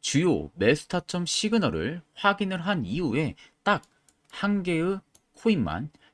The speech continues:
여러분들에게 문자로 보내드리고 있다는 사실을 영상을 여러분들이 보시면서 확인을 하실 수가 있으실 겁니다. 자, 여러분들 걱정 안 하셔도 되는 게 백 퍼센트 완전 무료입니다.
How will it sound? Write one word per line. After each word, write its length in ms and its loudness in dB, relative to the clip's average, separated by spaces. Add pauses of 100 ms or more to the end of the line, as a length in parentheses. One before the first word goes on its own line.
여러분들에게 640 2
문자로 560 -2
보내드리고 680 0
있다는 380 -2
사실을 600 -4 (360)
영상을 640 2
여러분들이 500 -2
보시면서 800 -2
확인을 420 -4
하실 220 -6
수가 460 -4 (120)
있으실 380 -2
겁니다. 380 -2 (340)
자, 180 8
여러분들 680 4 (600)
걱정 380 0
안 160 4
하셔도 240 0
되는 260 2
게 260 0
백 280 -4
퍼센트 420 -2
완전 680 0
무료입니다. 600 0